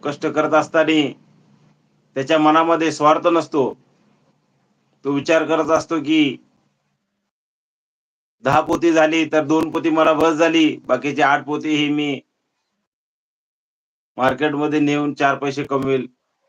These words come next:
आणि त्यातून आपला संसार चालवेल. म्हणजे हा दुसऱ्याचा विचार करतो. चार पैसे येतात त्याला, पण त्यातून त्याचं भागतं असं नाही.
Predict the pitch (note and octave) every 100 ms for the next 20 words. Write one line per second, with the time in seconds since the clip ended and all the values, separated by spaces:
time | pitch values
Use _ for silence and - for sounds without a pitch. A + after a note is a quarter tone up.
0 | _ _ _ _ _ _ - A#2+ C3+ C3
1 | B2+ B2+ C#3+ C#3 - _ _ _ - -
2 | C#3 B2+ B2+ D3 C#3 C3+ B2 A#2 G2 -
3 | _ _ _ _ _ _ _ _ _ _
4 | _ _ _ _ _ _ _ _ _ _
5 | _ _ _ _ B2+ C#3 D#3 D3+ D#3 D3
6 | - E3 E3+ D#3+ D3+ D#3 C3+ C3 A2 F#2+
7 | - _ _ _ _ _ _ _ _ _
8 | _ _ _ _ _ _ _ _ _ _
9 | - C#3+ C#3 D#3 D3 F3 E3+ D#3+ D#3 F3
10 | E3+ D#3+ D3 B2+ G2 - _ _ - C#3
11 | B2+ C#3+ C#3+ D3+ D3 C3+ C#3 C3 A2+ -
12 | C#3+ C#3 C#3+ C3+ A#2